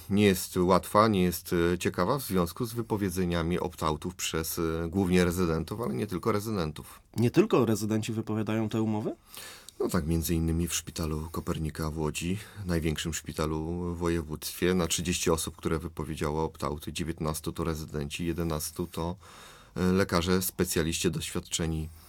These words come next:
Speaker 1: lekarze z naszego, e, szpitala. No, to, to
Speaker 2: A
Speaker 1: są
Speaker 2: dlaczego
Speaker 1: dane
Speaker 2: ci
Speaker 1: na dzień
Speaker 2: doświadcze-,
Speaker 1: wczorajszy.
Speaker 2: a dlaczego ci doświadczeni lekarze wypowiadają też umowę opt-out?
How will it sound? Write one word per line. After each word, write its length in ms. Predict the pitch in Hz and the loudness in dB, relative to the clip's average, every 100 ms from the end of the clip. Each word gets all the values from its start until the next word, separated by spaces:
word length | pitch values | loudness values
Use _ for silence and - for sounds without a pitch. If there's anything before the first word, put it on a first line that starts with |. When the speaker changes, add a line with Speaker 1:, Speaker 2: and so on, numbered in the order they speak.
| - - | -20 -2
Speaker 1:
lekarze 380 | 90 85 80 87 | -2 2 2 0
z 80 | 80 | 0
naszego, 680 | 80 - 80 80 80 92 110 98 98 | -2 0 -2 -2 -2 -4 -6 -4 -4
e, 40 | |
szpitala. 560 | - - - 139 92 76 | -4 -4 0 2 2 0
No, 180 | - - | -2 -8
to, 180 | - 92 - | -4 -4 -2
to 100 | 95 | 2
Speaker 2:
A 40 | 110 | 6
Speaker 1:
są 0 | |
Speaker 2:
dlaczego 120 | 104 | 10
Speaker 1:
dane 240 | 98 95 | 10 10
Speaker 2:
ci 60 | 98 | 10
Speaker 1:
na 60 | |
dzień 0 | |
Speaker 2:
doświadcze-, 260 | 95 101 - | 8 8 6
Speaker 1:
wczorajszy. 480 | - 101 85 - 78 | 8 8 8 4 -2
Speaker 2:
a 80 | 107 | -2
dlaczego 360 | 104 113 120 | 0 2 2
ci 280 | 117 117 107 | 2 2 4
doświadczeni 520 | 101 110 107 120 110 | 2 0 0 2 2
lekarze 340 | 101 101 101 98 | 2 0 -2 -2
wypowiadają 680 | 92 104 98 95 98 92 | -4 -2 -2 0 -2 -2
też 160 | 92 92 | -4 -4
umowę 320 | 98 98 95 | -2 -2 -4
opt-out? 420 | 92 92 104 135 | -6 -6 -6 -8